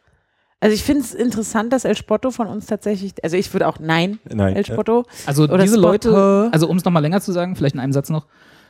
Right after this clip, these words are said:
Speaker 3: diese Leute, glaube ich, stellt nichts vor einem moralisches Dilemma. Einfach,
Speaker 2: Ja.
Speaker 3: weil sie so weit nicht denken.
Speaker 1: Aber ich find's interessant, dass El Spotto, El Spotto, ich, ähm, kenn den, äh, den Podcast leider nicht, uns tatsächlich zutraut, dass wir über so, über so ein Thema diskutieren können. Das heißt, wir sind jetzt angekommen.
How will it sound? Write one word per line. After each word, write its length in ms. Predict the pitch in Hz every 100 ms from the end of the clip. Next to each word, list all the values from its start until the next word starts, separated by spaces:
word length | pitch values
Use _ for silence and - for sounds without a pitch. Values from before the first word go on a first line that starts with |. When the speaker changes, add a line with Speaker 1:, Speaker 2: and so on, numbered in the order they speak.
| _ -
Speaker 3:
diese 140 | 175
Leute, 300 | 165 165 156
glaube 240 | 143 131
ich, 80 | 135
stellt 220 | - 135 - -
nichts 340 | 131 135 -
vor 140 | - 110
einem 100 | 113
moralisches 500 | 107 120 123 117 -
Dilemma. 360 | 120 110 113 _ _ _
Einfach, 280 | - 113 104
Speaker 2:
Ja. 60 | 147 82
Speaker 3:
weil 140 | 120
sie 80 | 123
so 120 | 120
weit 100 | 127
nicht 160 | 131 -
denken. 220 | - - - _ - 156
Speaker 1:
Aber 100 | -
ich 80 | 175
find's 180 | 226 196
interessant, 460 | 180 180 - 190
dass 140 | 220 -
El 100 | 170
Spotto, 720 | - 185 185 - 180 196 262 _ 156 -
El 180 | 165 196
Spotto, 520 | - 208 - 254 349 _ - _ _
ich, 160 | - -
ähm, 320 | 196 190 190
kenn 200 | - 220
den, 220 | 226 214 208
äh, 240 | 202 208
den 180 | 202 196
Podcast 380 | - - 220 214
leider 160 | 220 226
nicht, 240 | 277 - - - - -
uns 220 | - 208
tatsächlich 480 | 226 - 214 220 240
zutraut, 500 | - 254 - 220 214
dass 140 | 208
wir 240 | 208 190 180
über 260 | 190 185
so, 160 | 175 185
über 440 | 165 165 151 180
so 100 | 180
ein 240 | 170 170 175
Thema 240 | 202 202
diskutieren 480 | 175 - - - 190
können. 140 | 180
Das 140 | 170 160
heißt, 220 | 180 180
wir 80 | 180
sind 340 | 160 226 247
jetzt 200 | 233 -
angekommen. 580 | 180 254 277 - 156 160